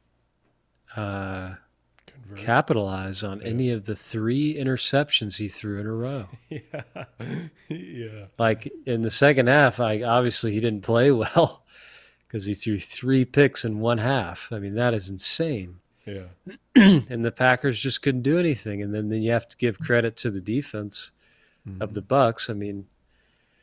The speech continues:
Speaker 1: my guy Devin White picked up another fumble again.
Speaker 2: Yep.
Speaker 1: Um, and they just held him really well. And then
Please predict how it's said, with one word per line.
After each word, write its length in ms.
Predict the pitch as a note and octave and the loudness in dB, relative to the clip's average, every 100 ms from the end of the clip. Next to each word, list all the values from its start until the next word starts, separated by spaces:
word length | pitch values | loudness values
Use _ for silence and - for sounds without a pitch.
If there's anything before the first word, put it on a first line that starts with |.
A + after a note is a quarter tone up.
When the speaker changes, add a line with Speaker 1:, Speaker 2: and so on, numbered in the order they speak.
| _ _ _ | _ _ _
Speaker 1:
my 120 | A2 G2+ | -6 0
guy 240 | A2+ A2 | 2 2
Devin 420 | G2 A2+ A2 A2 | 4 2 2 0
White 340 | A2 C3+ A#2 - | 2 2 2 -2
picked 240 | A#2+ - | -6 -4
up 140 | A2+ | -4
another 340 | A2 G#2+ A2 A2 | -2 -2 0 -2
fumble 480 | - B2+ C3 G#2 G2+ | 0 0 0 -2 -4
again. 440 | G2+ G#2 G#2 B2+ - - _ | -6 -6 -6 -8 -14 -20 _
Speaker 2:
Yep. 260 | C#3+ - G#2 | -14 -10 -8
Speaker 1:
Um, 400 | G2+ G2 G2+ G#2 _ - A#2+ - _ _ G4+ | -10 -10 -14 -16 _ -20 -20 -20 _ _ -18
and 480 | A3+ A2+ G#2 G2 G2 - _ _ _ _ _ | -10 -8 -6 -8 -10 -14 _ _ _ _ _
they 120 | - G2+ | -8 -4
just 240 | G2+ - | -4 -2
held 260 | A#2 G#2+ G#2+ | 2 2 2
him 240 | G#2+ A2 _ _ _ _ _ _ _ _ _ _ _ _ _ | -2 -4 _ _ _ _ _ _ _ _ _ _ _ _ _
really 320 | G#2 A2+ A#2 | 0 4 4
well. 440 | A2 G#2+ A2+ D#3 D3+ | 4 4 6 6 4
And 140 | A2+ | 2
then 300 | A2 G#2+ G#2 | 0 -2 -4